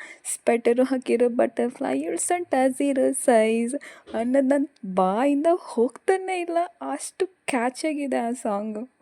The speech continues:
ನೆಕ್ಸ್ಟು ಸುದೀಪ್ ಅವ್ರ ಸ್ವ್ಯಾಗ್ಗೆ ಏನ್ ಹೇಳೋದು? Oh my God, ಅವ್ರ ಸ್ಟೈಲು,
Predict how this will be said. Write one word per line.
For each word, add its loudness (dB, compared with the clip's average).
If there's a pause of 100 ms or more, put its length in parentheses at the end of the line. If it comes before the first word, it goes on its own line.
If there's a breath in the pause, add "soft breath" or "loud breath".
(160)
ನೆಕ್ಸ್ಟು -2 (600)
ಸುದೀಪ್ 0
ಅವ್ರ 0
ಸ್ವ್ಯಾಗ್ಗೆ -4 (360 loud breath)
ಏನ್ 8
ಹೇಳೋದು? -2 (580 soft breath)
Oh 6
my -2
God, 0 (240)
ಅವ್ರ 2
ಸ್ಟೈಲು, -2